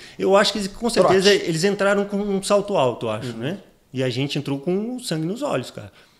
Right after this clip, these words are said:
Speaker 1: Quando a gente se abraçou no vestiário ali, antes de, da, da entrada do, pro campo, ali eu vi que ia ser diferente. Ali eu já vi o brilho no olho de cada um, sabe? O, o Fa-, próprio Fabrício, né? O Anselmo Ramon, o Hélito Paulista,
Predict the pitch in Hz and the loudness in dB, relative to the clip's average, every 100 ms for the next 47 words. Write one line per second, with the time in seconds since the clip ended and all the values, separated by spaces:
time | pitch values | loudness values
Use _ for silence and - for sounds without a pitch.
0 | _ - 185 170 208 - 247 240 - - | _ 0 2 4 2 0 -2 0 0 2
1 | 156 123 143 - 131 113 156 151 123 143 | 2 2 0 -2 -4 0 0 2 0 2
2 | 143 175 127 120 113 117 110 110 110 135 | 2 0 -4 -8 -8 -10 -12 -12 -14 -10
3 | 123 120 - 123 120 110 101 - _ _ | -8 -6 -4 -4 -4 -8 -8 -12 _ _
4 | 120 - - 143 208 - 120 - - - | -20 -16 -8 -2 0 -2 -10 -14 -20 -6
5 | 135 131 117 131 220 165 156 160 208 208 | 0 0 2 0 0 0 -4 -4 -6 -4
6 | 185 156 143 127 185 185 127 - 127 127 | -2 -2 -4 -6 -8 -6 -8 -12 -8 -6
7 | 120 151 180 135 139 - 143 113 156 196 | -4 -4 -4 -4 -8 -6 -6 -2 -2 -2
8 | 156 151 175 147 131 160 165 131 120 - | -2 0 0 -2 -6 -4 -4 -6 -8 -14
9 | _ _ _ _ - 135 139 117 107 - | _ _ _ _ -6 -4 -2 -4 -8 -14
10 | - 123 120 120 - 127 - 139 139 - | -16 -8 -4 -4 -4 -8 -4 -6 -6 -6
11 | 120 117 143 156 - 151 139 127 - - | -6 -2 -2 -2 -4 -2 0 -2 -8 -20
12 | _ 123 127 143 127 123 135 123 131 123 | _ -10 -4 -2 -2 -4 -6 -6 -6 -4
13 | 127 127 131 135 120 117 110 139 127 127 | -6 -4 -4 -4 -6 -6 -4 -4 -4 -6
14 | 127 127 113 104 127 127 - 135 | -8 -8 -6 -6 -8 -8 -6 -6